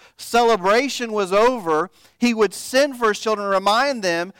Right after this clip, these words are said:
that there's also a serious part of life. There's a worship part of life that needs to take place. And so he would send for them, and the idea that we get here in these verses is that they would come, that they would hear the invitation of their father, and that they would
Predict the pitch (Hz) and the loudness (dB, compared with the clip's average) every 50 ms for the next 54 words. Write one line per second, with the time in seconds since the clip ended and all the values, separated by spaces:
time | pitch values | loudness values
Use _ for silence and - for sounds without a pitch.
0 | - _ - 208 220 208 226 226 226 202 226 247 269 247 - 240 214 208 190 - | -10 _ -2 -2 0 2 2 2 2 2 2 0 0 0 0 -2 -2 -2 -4 -8
1 | - - 277 302 285 254 220 190 185 - - 202 196 185 180 175 170 165 196 196 | -10 -6 -4 -2 -2 -2 -2 -4 -6 -4 -2 0 0 2 2 2 0 0 -2 -4
2 | 180 180 170 170 208 262 320 302 - - 233 214 _ - 208 208 196 180 175 180 | -4 -6 -4 -2 -2 -2 -2 -2 -2 -4 -6 -6 _ -2 -2 0 0 0 2 2
3 | 180 175 175 - 196 180 185 190 196 180 180 170 - 190 190 170 _ - 175 165 | 2 2 0 -4 -10 -12 -10 -12 -12 -12 -14 -14 -10 -10 -10 -10 _ -8 -6 -6
4 | 151 135 113 - - - - _ _ _ _ _ _ _ _ _ _ - 196 - | -6 -6 -10 -16 -20 -20 -20 _ _ _ _ _ _ _ _ _ _ -10 -4 0
5 | 240 233 240 262 254 233 214 - - - - - 277 302 320 320 277 240 - - | 0 2 2 2 0 0 -2 -2 -4 -8 -6 -2 0 0 0 -2 -4 -8 -8 -4
6 | 262 277 311 302 226 220 202 202 208 196 208 214 208 208 208 196 196 180 165 226 | -2 -2 0 0 0 0 0 0 0 -2 -2 0 2 2 2 2 2 0 -4 -4
7 | 277 311 294 247 220 202 214 196 175 233 247 226 202 226 247 262 240 226 214 202 | -4 -2 0 0 0 -2 -4 -6 -4 -2 -2 -2 -2 -2 -2 0 0 0 0 -4
8 | 202 185 170 208 254 320 - - 226 214 - _ _ _ - 214 208 208 233 226 | -8 -6 -2 -2 -2 -2 -4 -8 -10 -10 -12 _ _ _ -2 -2 0 0 0 2
9 | 226 262 285 269 247 214 - - 262 311 320 294 165 117 101 _ _ _ _ _ | 2 0 0 0 -4 -6 -2 0 2 4 4 2 2 -2 -10 _ _ _ _ _
10 | _ _ _ _ _ _ _ _ _ _ _ _ _ _ _ _ _ _ _ _ | _ _ _ _ _ _ _ _ _ _ _ _ _ _ _ _ _ _ _ _
11 | - 190 202 196 226 247 254 240 214 190 208 214 226 185 175 - 233 269 302 302 | -2 -2 0 2 4 4 4 4 2 -2 -4 -4 -4 -4 -4 -4 -2 0 0 -2
12 | 262 254 247 247 247 233 226 - 233 233 254 233 - - 233 226 226 202 185 202 | -2 -4 -4 -4 -2 -2 -2 0 -2 -2 -2 -4 -6 -6 -4 -4 -4 -2 -2 -4
13 | 196 190 - 220 233 277 302 277 226 214 196 185 196 196 214 220 208 202 226 247 | -4 -2 0 2 2 4 4 2 2 2 2 0 0 0 0 -2 0 0 0 0
14 | 254 226 220 208 190 | 2 0 0 0 -2